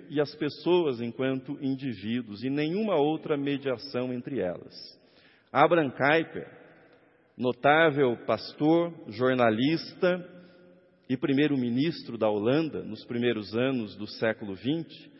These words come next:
fundador da Universidade Livre daquele país, ele chamava de responsabilidade diferenciada as comunidades que compõem a sociedade,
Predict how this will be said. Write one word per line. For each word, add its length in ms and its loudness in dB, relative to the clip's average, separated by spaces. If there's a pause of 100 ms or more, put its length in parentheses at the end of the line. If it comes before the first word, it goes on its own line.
(120)
fundador 600 2
da 120 -2
Universidade 760 -2
Livre 440 0
daquele 360 -2
país, 400 -2 (800)
ele 720 4 (140)
chamava 680 2
de 180 -4
responsabilidade 1400 0
diferenciada 1080 -2 (440)
as 160 -2
comunidades 840 2
que 100 -4
compõem 580 -2
a 40 -4
sociedade, 800 -4